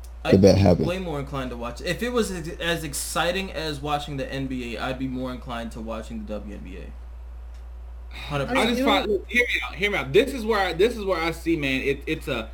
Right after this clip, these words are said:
Speaker 3: it's a media and popularity based thing. Because guess what? I'm about to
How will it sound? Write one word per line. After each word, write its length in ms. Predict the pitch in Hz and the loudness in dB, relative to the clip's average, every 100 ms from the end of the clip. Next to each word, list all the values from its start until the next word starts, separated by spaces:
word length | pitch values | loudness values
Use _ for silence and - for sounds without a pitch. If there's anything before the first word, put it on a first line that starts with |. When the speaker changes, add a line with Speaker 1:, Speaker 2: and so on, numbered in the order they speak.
| - - - - 160 | -12 -14 -14 -4 0
Speaker 3:
it's 220 | 165 165 | 2 2
a 120 | 127 | 2
media 560 | 131 180 202 196 180 170 | 4 4 4 6 6 6
and 240 | 143 110 | 4 2
popularity 680 | 156 156 135 131 135 127 117 | 0 0 2 4 4 4 2
based 320 | 113 113 - | 2 0 -2
thing. 220 | 120 104 | -6 -6
Because 220 | 92 131 | -4 -4
guess 240 | 127 156 - | 0 -2 0
what? 300 | 139 92 - - - - | -2 -2 -6 -14 -14 -4
I'm 160 | 139 147 | 0 2
about 140 | 135 | 0
to 140 | 120 | -2